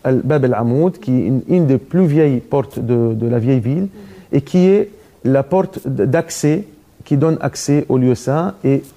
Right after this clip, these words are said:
Speaker 1: euh, euh, au commerce,
Speaker 2: Mm.
Speaker 1: euh, pour les Palestiniens habitants de cette ville.
Speaker 2: Mm.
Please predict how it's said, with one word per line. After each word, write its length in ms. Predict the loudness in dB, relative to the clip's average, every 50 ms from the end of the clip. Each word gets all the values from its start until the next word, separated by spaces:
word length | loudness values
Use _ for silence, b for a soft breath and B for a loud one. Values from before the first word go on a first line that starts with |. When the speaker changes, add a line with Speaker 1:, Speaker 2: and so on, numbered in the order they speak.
| _ -6 -2
Speaker 1:
euh, 220 | 0 0 0 0 -2
euh, 200 | -2 -4 -4 -4 -2 -2
au 80 | -2
commerce, 600 | -2 0 0 0 2 2 0 0 -2 -6 -14 -20
Speaker 2:
Mm. 560 | -20 -20 -20 -20 -20 -20 -20 -20 -12 -6 -2 0
Speaker 1:
euh, 100 | 0 0
pour 180 | 0 0 0
les 120 | 2 2 0
Palestiniens 520 | 0 0 0 -2 -2 -2 -4 -4 -4 -4 -6 -10 -16 -16 -12 -6
habitants 380 | -2 0 0 0 0 0 0 0
de 80 | -2 -2
cette 220 | -4 -4 -6 -4
ville. 260 | -4 0 0 0 0
Speaker 2:
Mm. 60 | 0